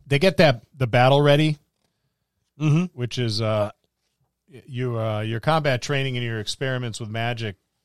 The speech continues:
Speaker 1: pay off in these two different ways. You gain proficiency with martial weapons, which makes sense.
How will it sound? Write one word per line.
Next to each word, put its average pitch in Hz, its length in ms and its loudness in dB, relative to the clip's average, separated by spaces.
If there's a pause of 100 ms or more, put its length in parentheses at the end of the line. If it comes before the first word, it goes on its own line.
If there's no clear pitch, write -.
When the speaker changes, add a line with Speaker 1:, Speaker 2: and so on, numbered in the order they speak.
(160)
Speaker 1:
pay 123 160 -4
off 113 320 -2
in 110 40 -10
these 104 200 -6
two 135 120 -6
different 120 280 -8
ways. 107 180 -6
You 117 80 -10
gain 117 160 -6
proficiency 127 600 -10
with 120 160 -10
martial 110 360 -8
weapons, 107 520 -8
which - 560 -20
makes 117 180 -6
sense. 104 460 -6